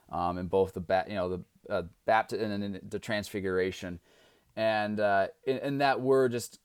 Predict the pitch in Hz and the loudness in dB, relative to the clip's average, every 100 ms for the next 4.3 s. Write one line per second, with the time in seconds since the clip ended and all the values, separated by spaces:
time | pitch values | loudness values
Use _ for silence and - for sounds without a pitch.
0 | - - 87 90 - _ 120 117 120 120 | -14 -12 -12 -14 -20 _ -2 2 2 0
1 | - 104 - - 113 107 110 110 98 - | -2 -2 -2 2 4 6 6 4 -2 -8
2 | - - 104 92 87 92 _ _ - 107 | -12 -10 -4 -2 -4 -6 _ _ -4 -2
3 | 98 _ _ _ _ - 139 117 95 95 | -2 _ _ _ _ 0 2 2 -2 -2
4 | 85 82 | -2 -4